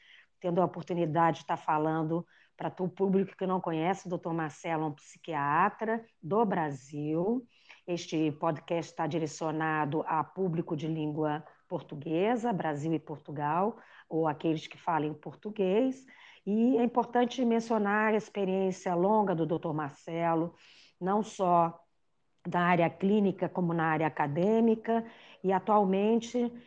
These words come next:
ele tá atuando como professor na puc Rio, me corrija se eu estiver falando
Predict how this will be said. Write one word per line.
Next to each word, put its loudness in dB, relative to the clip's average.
ele 4
tá 6
atuando 2
como -2
professor -4
na 0
puc -6
Rio, 2
me 6
corrija 2
se -10
eu -2
estiver -4
falando -2